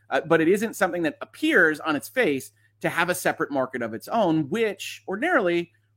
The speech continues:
would cause an argument about a separate market for cloud gaming to short circuit, or at least have a little bit of logic trouble.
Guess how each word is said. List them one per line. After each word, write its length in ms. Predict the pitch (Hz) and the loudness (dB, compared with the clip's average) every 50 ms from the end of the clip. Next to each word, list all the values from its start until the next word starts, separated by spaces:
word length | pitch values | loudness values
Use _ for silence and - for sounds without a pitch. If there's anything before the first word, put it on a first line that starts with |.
| _ | _
would 380 | - 214 226 254 262 262 208 202 | -10 -6 -4 -2 -2 -4 -4 -6
cause 440 | - - - 151 139 143 147 143 160 | -10 -6 -2 0 2 2 2 0 -2
an 80 | 147 - | -6 -4
argument 480 | - 113 113 110 101 117 123 127 - | -4 -4 -4 -4 -6 -6 -6 -6 -8
about 180 | - 98 113 113 | -6 -6 -6 -6
a 60 | 117 | -6
separate 300 | - - 104 - 120 - | -6 -8 -8 -10 -8 -10
market 240 | 120 110 - 139 135 | -10 -8 -8 -10 -12
for 80 | - 143 | -12 -6
cloud 240 | _ 165 175 180 | _ -2 -2 0
gaming 240 | 202 254 262 269 277 | 0 -2 0 0 -2
to 100 | - 302 | -2 -4
short 220 | - - 277 277 - | -6 -6 -6 -6 -2
circuit, 300 | 311 269 269 - 120 131 | -4 -4 -2 -2 -2 -2
or 60 | 151 | -2
at 60 | - | -4
least 140 | 196 190 - | -4 -2 0
have 140 | 175 147 123 | 0 0 2
a 40 | |
little 180 | 123 208 285 240 | 0 -2 0 0
bit 100 | 165 135 | 0 0
of 60 | 117 | -2
logic 300 | 110 104 107 98 104 - | -4 -8 -10 -12 -14 -16
trouble. 320 | - - 95 101 120 - | -14 -12 -10 -10 -10 -10